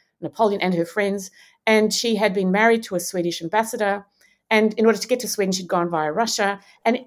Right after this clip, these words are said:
she just turned up at the right time. She knew Bernadotte. Um, the Tsar knew her, knew about her. She was very famous. And she became the linchpin of this decision-making. She kept convincing the Tsar that he had to lead the coalition. She kept convincing Bernadotte that the Tsar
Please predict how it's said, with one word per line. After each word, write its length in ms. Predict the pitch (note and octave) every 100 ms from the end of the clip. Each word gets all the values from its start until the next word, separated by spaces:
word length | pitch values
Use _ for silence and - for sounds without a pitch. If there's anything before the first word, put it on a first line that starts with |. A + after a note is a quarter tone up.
| _
she 160 | - A3
just 300 | C#4+ C#4+ -
turned 220 | C4 A#3
up 120 | G#3+
at 140 | G#3+
the 120 | G3 F#3+
right 260 | F#3+ F#3 F#3+
time. 260 | F#3+ D#3+
She 180 | - G3
knew 200 | A3 C4+
Bernadotte. 560 | A#3 G#3+ G3 F3+ F#3 - _ _ _ _ -
Um, 460 | D#3+ D#3 D#3 D#3 -
the 80 | F#3+
Tsar 280 | F3+ A#3+ B3+
knew 220 | A3+ G3+
her, 360 | F#3+ F3 F3 F3 - _
knew 120 | F#3 F3+
about 240 | F3+ E3
her. 80 | F3
She 80 | F3+
was 140 | F3
very 160 | A3+ A#3
famous. 600 | G#3+ F#3 F#3 F3+ - - _ _ -
And 120 | G3+
she 180 | - E4+
became 400 | D4+ - B3 A3+
the 100 | G3+
linchpin 540 | G3+ A3 - - F#3
of 160 | E3 E3
this 160 | F3+
decision-making. 920 | - - E3 E3+ D#3+ D3+ D#3 D#3 - - -
She 220 | - D4 C#4+
kept 380 | - D4+ -
convincing 560 | C4 A3+ A3 A3 A#3 G3+
the 80 | F#3+
Tsar 360 | F#3 F#3 F3
that 120 | F3 F#3
he 220 | A#3+ A3+
had 180 | A3+ A3+
to 100 | F#3+
lead 360 | F#3+ F3+ F#3
the 80 | F#3
coalition. 640 | - E3 D#3 D3+ - D3+ D#3+ - - -
She 180 | A#3
kept 240 | A3+ B3 -
convincing 480 | A#3 A#3 A3+ A3+ F#3+
Bernadotte 500 | G#3 G#3 F#3+ F3+ -
that 120 | F#3
the 80 | F3
Tsar 540 | E3+ F3 F3 F3+